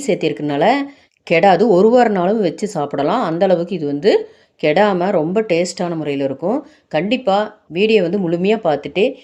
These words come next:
இந்த சுவையில தக்காளி கிரேவி செஞ்சு சாப்பிட்டு பார்த்துட்டு எப்படி இருந்ததுன்னு கமெண்ட்ல கண்டிப்பா சொல்லுங்க. ஓகே ஃப்ரெண்ட்ஸ், அடுத்த வீடியோல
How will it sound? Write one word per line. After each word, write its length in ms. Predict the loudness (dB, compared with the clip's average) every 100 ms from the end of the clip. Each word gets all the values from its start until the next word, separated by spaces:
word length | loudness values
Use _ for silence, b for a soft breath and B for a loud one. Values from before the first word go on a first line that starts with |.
| B -8 -4
இந்த 220 | 0 -2 -2
சுவையில 340 | -4 -2 0 -2
தக்காளி 320 | 0 0 0 0
கிரேவி 260 | -2 -2 -4
செஞ்சு 240 | -6 -6 -8 -10 -4
சாப்பிட்டு 320 | -4 -2 -2 0
பார்த்துட்டு 340 | -2 -2 -2 -2 B B B -4
எப்படி 200 | 0 0 0
இருந்ததுன்னு 400 | -2 -4 -4 -4 -6 _ -2
கமெண்ட்ல 380 | 0 0 -2 -2 -2
கண்டிப்பா 360 | -4 -4 -4 -6
சொல்லுங்க. 320 | -6 -6 -6 -6 B B B -2
ஓகே 160 | 2 2
ஃப்ரெண்ட்ஸ், 380 | 2 0 -2 -6 -6 -4
அடுத்த 220 | -2 -2 -2
வீடியோல 380 | -2 -2 -2